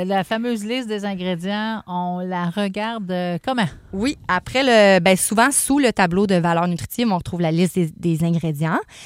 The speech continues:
Speaker 2: Elle est super utile. Euh, puis aussi, une chose à savoir, c'est que les ingrédients sont présentés par ordre de poids.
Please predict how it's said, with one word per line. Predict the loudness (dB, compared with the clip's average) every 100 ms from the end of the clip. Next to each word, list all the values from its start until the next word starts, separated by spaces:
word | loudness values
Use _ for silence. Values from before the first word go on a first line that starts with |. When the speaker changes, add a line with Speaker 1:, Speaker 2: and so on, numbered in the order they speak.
| -20 -8
Speaker 2:
Elle | -2 0
est | 0
super | -2 0 0 0
utile. | -2 -6 -4 -4 0
Euh, | 0 2 0 -4 -6
puis | -2 -2
aussi, | -2 -2
une | 0
chose | 0 0
à |
savoir, | 0 2 2
c'est | 0
que | -2
les | -2 0
ingrédients | -2 -2 -2 -2
sont | -2 -4
présentés | -2 -2 -2 -4 -6
par | -4 -2 0
ordre | 0 -2 -6
de | -6
poids. | -6 -4 -2